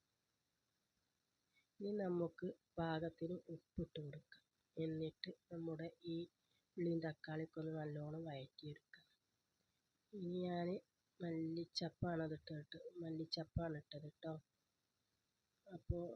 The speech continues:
ഇനി അതിലേക്ക് മസാല ഇട്ട് കൊടുക്കാം. മുളകും പൊടി, മഞ്ഞൾപ്പൊടി, മല്ലിപ്പൊടി, ചിക്കൻ മസാല ഇവയാണ് ഞാൻ അതിലേക്കുള്ള മസാല ഇട്ടിട്ടുള്ളത് ട്ടോ.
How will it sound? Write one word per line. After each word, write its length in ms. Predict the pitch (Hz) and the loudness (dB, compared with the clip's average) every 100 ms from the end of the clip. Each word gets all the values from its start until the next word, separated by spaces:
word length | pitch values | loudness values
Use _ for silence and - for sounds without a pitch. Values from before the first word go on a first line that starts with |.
| - - 175 | -8 -4 0
ഇനി 160 | 185 202 | 2 2
അതിലേക്ക് 380 | 180 170 - - 175 | 0 0 -2 2 4
മസാല 560 | 165 143 156 156 156 170 - _ _ - | 4 2 0 2 2 2 -2 _ _ -8
ഇട്ട് 280 | 160 _ 151 | -8 _ -4
കൊടുക്കാം. 400 | 147 147 - 156 160 _ - _ - | -2 -4 -4 -6 -6 _ -20 _ -2
മുളകും 380 | 165 151 151 151 | 2 2 2 0
പൊടി, 220 | 151 151 175 - | 0 0 0 -2
മഞ്ഞൾപ്പൊടി, 640 | 165 151 147 - - 151 175 - 165 | -2 0 0 -2 -4 -2 -2 -4 -4
മല്ലിപ്പൊടി, 640 | 151 143 143 - 147 151 170 - - | 0 0 0 -2 -4 -2 -2 -4 -8
ചിക്കൻ 360 | 156 - 151 151 | -8 -6 -4 -2
മസാല 460 | 147 147 160 151 151 190 - _ _ _ _ _ _ _ _ _ _ _ _ _ _ _ _ _ _ _ _ _ _ _ _ _ _ _ _ _ _ _ - - _ - | -4 -6 -6 -4 -2 -4 -6 _ _ _ _ _ _ _ _ _ _ _ _ _ _ _ _ _ _ _ _ _ _ _ _ _ _ _ _ _ _ _ -20 -20 _ 0
ഇവയാണ് 260 | 170 165 165 | 4 6 6
ഞാൻ 140 | 156 156 165 - | 6 2 0 -2
അതിലേക്കുള്ള 560 | 160 156 156 147 151 151 | -2 0 0 0 -2 0
മസാല 400 | 151 - 151 147 151 - _ - | -2 -2 -2 -2 -2 -6 _ -6
ഇട്ടിട്ടുള്ളത് 540 | 156 160 - 156 147 143 | -6 -6 -4 -2 -2 -2
ട്ടോ. 100 | - | -2